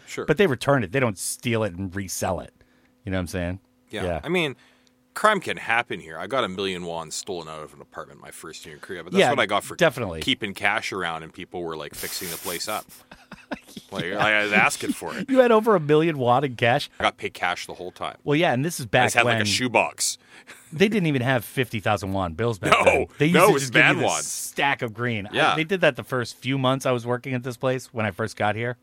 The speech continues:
Speaker 2: And, uh, <laughs> yeah, I always felt like it was super dangerous w-, just walking next door to the bank.
Speaker 1: I was
Speaker 2: Yeah.
Speaker 1: just walking home, put it in the shoebox.
Speaker 2: <laughs>
Speaker 1: These bricks
Speaker 2: And it
Speaker 1: of
Speaker 2: was all
Speaker 1: bad
Speaker 2: gone?
Speaker 1: ones. Uh, it, the, the stuff that I had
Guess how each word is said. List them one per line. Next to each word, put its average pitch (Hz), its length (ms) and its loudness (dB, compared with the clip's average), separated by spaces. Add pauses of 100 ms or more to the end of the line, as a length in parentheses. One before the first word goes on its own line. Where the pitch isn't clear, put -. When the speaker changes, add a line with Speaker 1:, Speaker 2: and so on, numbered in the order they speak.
Speaker 2:
And, 98 360 2
uh, 92 260 0 (300)
<laughs> - 280 -14
yeah, 196 80 -4 (920)
I 196 120 6
always 202 280 2
felt 147 240 0
like 131 140 -4
it 117 40 -6
was 113 140 -8
super 120 320 -6
dangerous 104 520 -6
w-, 113 200 -14
just 120 200 -8
walking 120 380 2
next 110 220 -2
door 113 140 0
to 107 60 -4
the 92 80 -8
bank. 95 520 -6 (220)
Speaker 1:
I 104 80 -2
was 127 80 0
Speaker 2:
Yeah. 110 80 4
Speaker 1:
just 107 120 4
walking 120 300 4
home, 123 180 0
put 123 160 -2
it 123 40 -4
in 123 40 -4
the 113 60 -4
shoebox. 143 580 -4
Speaker 2:
<laughs> 587 1200 -2
Speaker 1:
These 110 160 -2
bricks 123 240 2
Speaker 2:
And 170 60 4
it - 20 6
Speaker 1:
of 180 60 4
Speaker 2:
was 156 100 0
all 160 140 6
Speaker 1:
bad 139 60 0
Speaker 2:
gone? 151 300 4
Speaker 1:
ones. 214 80 -10 (580)
Uh, 151 320 4 (140)
it, 147 200 0
the, 156 80 0 (120)
the 151 140 2
stuff - 360 2
that 156 120 -2
I 135 120 4
had 117 260 0